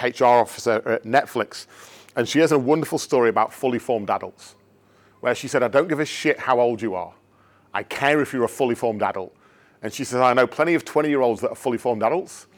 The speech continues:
and plenty of fifty-year-olds that aren't, and vice versa." If you're a fully formed adult, you can be autonomous, you can be empowered, 'cause, 'cause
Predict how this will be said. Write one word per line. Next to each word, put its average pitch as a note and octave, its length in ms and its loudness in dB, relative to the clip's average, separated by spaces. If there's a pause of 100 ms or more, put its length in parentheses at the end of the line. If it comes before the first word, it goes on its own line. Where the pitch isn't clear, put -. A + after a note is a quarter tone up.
(240)
and G#2+ 100 -14
plenty C3+ 240 0
of A#2 60 -6
fifty-year-olds A#2 600 0
that - 100 -2
aren't, G2+ 380 -6 (340)
and A#2 120 -4
vice A#2+ 300 2
versa." G#2 420 -2 (600)
If - 100 -2
you're C#3+ 120 4
a C3 40 4
fully A3 340 2
formed F#3 360 0
adult, C#3+ 320 0
you A#2 80 -6
can C3+ 160 -4
be C#3 120 0
autonomous, D#3+ 540 0
you - 60 -16
can B2+ 120 -6
be A#2+ 120 -4
empowered, C#3+ 600 0 (260)
'cause, - 280 -4
'cause D3 320 -2